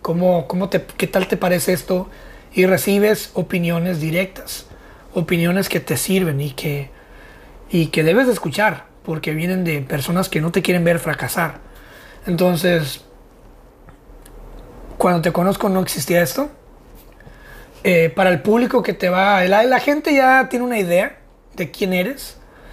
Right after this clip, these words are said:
He tirado así como pequeños zarpazos de lo que, de lo que, ah, de quién eres y, eh, te tengo como un personaje místico y de repente apareces y de repente no apareces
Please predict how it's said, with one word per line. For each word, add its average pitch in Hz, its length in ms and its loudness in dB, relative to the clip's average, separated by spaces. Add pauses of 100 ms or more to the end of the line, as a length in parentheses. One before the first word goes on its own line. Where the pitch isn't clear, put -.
(340)
He 190 140 2
tirado 185 400 4
así 175 160 -4
como 180 220 -2
pequeños 175 460 -2
zarpazos 160 520 -2
de 160 80 0
lo 151 140 -4
que, 139 380 -2
de 139 120 -2
lo 143 100 -4
que, 151 120 -4
ah, 160 180 0
de 147 180 -2
quién 175 220 2
eres 175 420 2
y, 143 140 -6 (560)
eh, 165 440 2 (100)
te 175 120 -2
tengo 190 320 0
como 175 160 0
un 180 100 0
personaje 170 580 0
místico 165 840 -2
y 143 140 -2
de 143 100 0
repente 165 360 0
apareces 151 580 -2
y 143 40 -2
de 143 80 -2
repente 156 320 -4
no 165 80 -2
apareces 147 640 -4